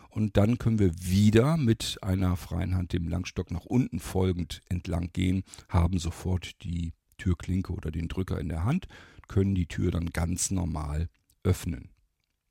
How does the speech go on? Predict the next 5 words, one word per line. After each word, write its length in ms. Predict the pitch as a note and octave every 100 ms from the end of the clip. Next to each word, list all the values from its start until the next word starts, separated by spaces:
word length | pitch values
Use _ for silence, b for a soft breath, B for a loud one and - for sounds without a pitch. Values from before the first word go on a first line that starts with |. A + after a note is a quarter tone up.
| _ _ _ _ _ _ _ _ - - B B B B
Ja, 160 | C3+ A2+
und 220 | E2+ G2
so 220 | - C#3+
können 440 | F#3+ - G#2 A#2+ D3
wir 280 | F#3 C4